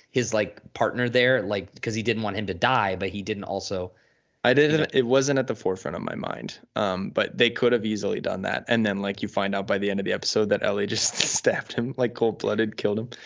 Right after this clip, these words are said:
Speaker 1: And I would have been like, "Wow, what a brutally sad thing to do." And that would have also added to the whole thing of, like, in the game, Bill and Ellie have a pretty antagonistic relationship to each, toward each other.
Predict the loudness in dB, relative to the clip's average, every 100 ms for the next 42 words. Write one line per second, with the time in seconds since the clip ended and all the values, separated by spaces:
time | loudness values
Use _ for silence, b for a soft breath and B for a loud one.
0 | B 2 4 4 4 2 2 2 2 2
1 | 0 -2 -4 -4 -2 0 -2 -2 -2 -2
2 | -6 -6 -4 -4 -2 0 0 2 0 -2
3 | -2 0 0 0 -2 -4 -6 -6 -4 -6
4 | -6 -6 -8 -6 -6 -6 0 0 0 -4
5 | -4 -2 0 0 0 0 0 0 -4 -2
6 | -2 -2 -4 0 0 -2 -4 -6 -8 -8
7 | -6 -4 -4 -2 -2 -2 -4 -2 0 0
8 | 0 2 2